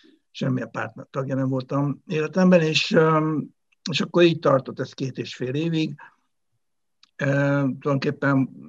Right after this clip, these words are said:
mondtam rögtön, hogy lemondok, akkor mondták, hogy ne mondjak le, stb. stb. Lényeg az, hogy, hogy, öm, végül is, ö, ez, aztán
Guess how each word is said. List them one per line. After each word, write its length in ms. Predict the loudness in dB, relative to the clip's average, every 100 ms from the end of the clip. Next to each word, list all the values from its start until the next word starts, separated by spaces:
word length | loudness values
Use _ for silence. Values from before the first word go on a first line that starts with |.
| -10
mondtam 360 | -6 -4 -2
rögtön, 320 | -2 -2 -4 -6
hogy 80 |
lemondok, 520 | 0 4 6 6 4 0
akkor 220 | -6 -10
mondták, 240 | -12 -12
hogy 100 | -6
ne 80 | -2
mondjak 360 | 2 4 4 0
le, 100 | -6
stb. 380 | -4 -2 -2 0
stb. 400 | 0 0 0 2
Lényeg 400 | 2 2 4 2
az, 160 | 0
hogy, 320 | 0 0 -2 -4
hogy, 440 | -4 -2 0 0
öm, 420 | 0 0 -2 -6 _ _ _ _ _ _ _ -20 -10
végül 380 | -6 -4 -6
is, 220 | -8 -10 -12
ö, 80 | -16 _ -20 _ _ _
ez, 200 | -14 -14 -16 _ _ _ _ _ _ _ _ _ -20 _ _
aztán 420 | -12 -6 -6 -8